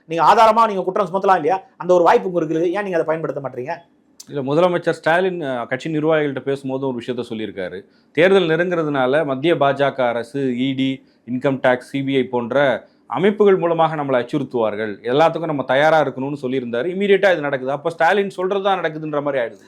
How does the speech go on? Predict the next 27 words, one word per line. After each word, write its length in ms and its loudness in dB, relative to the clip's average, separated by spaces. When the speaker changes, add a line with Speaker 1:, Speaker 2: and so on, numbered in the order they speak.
Speaker 1:
இல்ல, 140 -2
இப்ப 120 2
அவர் 120 2
தெரிஞ்சு 280 2
சொல்றாருன்னு 380 2
நான் 100 -6
சொல்றேன் 240 -8
நானு. 140 -16
நம்ம 160 0
ஆளுங்களாம் 260 2
இவ்வளவு 260 0
தப்பு 180 -2
பண்ணிருக்கிறான், 500 0
கண்டிப்பா 320 4
எல்லாரும் 240 2
மாட்டுவானுங்க, 480 0
அதனால 300 2
மாட்டுறதுக்கு 420 2
முன்னாடி 280 2
நீங்க 180 -4
உஷாரா 320 6
இருங்க, 180 -2
இவங்களா 300 4
வருவாங்க, 380 2
வர்றதுக்கு 280 0
முன்னாடி 180 -4
நீங்க 120 2